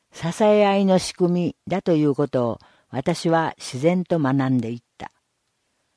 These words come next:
それでも世の中には偏見や無理解も残っている。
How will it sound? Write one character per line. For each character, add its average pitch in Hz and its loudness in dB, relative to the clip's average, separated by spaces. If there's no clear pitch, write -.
そ - -6
れ 175 2
で 196 4
も 156 0
世 139 2
の 185 4
中 175 0
に 139 2
は 135 0
偏 180 -2
見 180 0
や 135 0
無 135 -2
理 185 -2
解 156 2
も 185 0
残 139 0
っ 117 -4
て - -14
い 95 -12
る。 78 -16